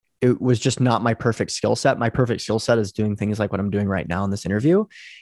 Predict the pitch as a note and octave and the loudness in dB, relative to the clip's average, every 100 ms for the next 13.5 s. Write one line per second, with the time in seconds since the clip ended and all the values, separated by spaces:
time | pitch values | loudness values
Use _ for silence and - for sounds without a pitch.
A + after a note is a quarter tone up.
0 | _ A#2 A#2 A2 G#2 F#2 - A2+ F#2 F#2 | _ -2 0 2 0 -2 -2 0 0 0
1 | A#2 A#2 A2 G#2+ A#2 A#2 A2+ - G#2 A2 | 2 2 0 -2 0 2 0 0 0 -2
2 | - G#2+ G2+ G2+ G#2 A2 G#2 - G#2+ A2+ | -4 -4 -2 -2 -2 -2 -6 -2 0 0
3 | G#2+ G2+ F#2 G#2 G#2 G#2+ G#2 - G2+ G2+ | 0 -2 -2 0 0 0 -2 -4 -2 -2
4 | G2 G2 G2 F#2+ - - - G#2 G#2 G#2 | -4 -4 -4 -6 -8 -6 -4 -2 -2 -2
5 | F#2+ G2+ G2+ F#2+ G2+ G#2+ G#2 G2+ - F#2 | -2 0 0 0 -2 -2 -2 -4 -2 -2
6 | A2+ - E3 B2 A2 - - - A2+ A2+ | -2 0 2 2 0 -6 -16 -2 2 2
7 | A2+ - C3 B2 A2 A2+ - G#2+ G#2 G2 | 2 2 2 2 0 -2 -2 0 0 0
8 | G#2+ F2+ E2 _ - - G#2 G#2 B2+ B2+ | -2 -4 -8 _ -6 0 2 6 6 4
9 | B2 - D3 E3 D#3 B2 A#2+ B2+ B2 A2 | 2 4 6 6 2 -2 0 -2 0 -2
10 | A2+ A2 - A2 - F#2 A2 A#2+ B2+ D#3 | 0 -2 -2 -6 0 0 0 0 0 2
11 | E3 F#3+ A#3 - _ _ _ _ - A#2 | 2 0 -4 -8 _ _ _ _ -2 2
12 | A2+ A2+ A2 G#2+ G#2+ - _ - A#2 G#2+ | 2 2 2 0 -2 -6 _ 0 0 2
13 | G2+ G2+ F#2 - | -2 -2 -4 -8